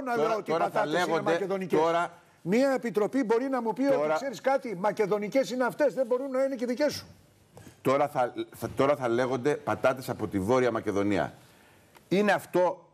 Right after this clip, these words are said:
Speaker 2: που θέλαμε πριν είκοσι πέντε χρόνια; Όχι. Αλλά χάσαμε ένα πόλεμο είκοσι πέντε χρόνια και τώρα είμαστε υποχρεωμένοι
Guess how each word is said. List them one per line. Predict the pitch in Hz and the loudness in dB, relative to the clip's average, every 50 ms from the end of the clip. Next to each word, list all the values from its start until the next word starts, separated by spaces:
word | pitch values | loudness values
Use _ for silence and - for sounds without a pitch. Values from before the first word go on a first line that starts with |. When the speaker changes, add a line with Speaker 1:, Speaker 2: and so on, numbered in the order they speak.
| _ _ _ | _ _ _
Speaker 2:
που | - 139 127 | -4 -4 -2
θέλαμε | 135 151 147 151 156 151 151 160 170 151 - - - _ _ _ | 2 2 2 4 4 2 0 0 -2 -4 -4 -6 -14 _ _ _
πριν | - 143 156 156 | 0 0 2 2
είκοσι | 151 - 139 123 - | 0 -2 -4 -4 0
πέντε | - 156 139 135 | 0 0 0 0
χρόνια; | - 127 123 135 160 180 - - | 0 2 0 0 2 0 -4 -2
Όχι. | - 165 170 - - - - - - - - | 0 -2 -2 -2 -6 -14 -18 -18 -12 -2 0
Αλλά | 104 104 98 95 | 2 2 2 0
χάσαμε | - - 160 151 - 147 135 139 | 0 0 -2 0 0 -2 -2 -2
ένα | 131 117 104 - - - - - - - | 0 0 -2 -4 -8 -18 -20 -8 0 2
πόλεμο | 139 139 135 123 117 117 | 2 2 2 0 -2 -2
είκοσι | 95 113 110 - | -4 -6 -4 -2
πέντε | 120 113 101 95 | 0 0 0 0
χρόνια | 87 101 110 127 151 175 180 170 - | 0 2 0 2 2 0 -2 -4 -4
και | - 117 | -6 -4
τώρα | 92 139 139 131 127 | 0 2 2 2 2
είμαστε | 127 139 123 - - | 2 0 -2 -4 -6
υποχρεωμένοι | - - 101 - - 92 85 85 92 107 120 135 160 180 | -6 -6 -4 0 2 2 2 4 2 2 2 2 0 -2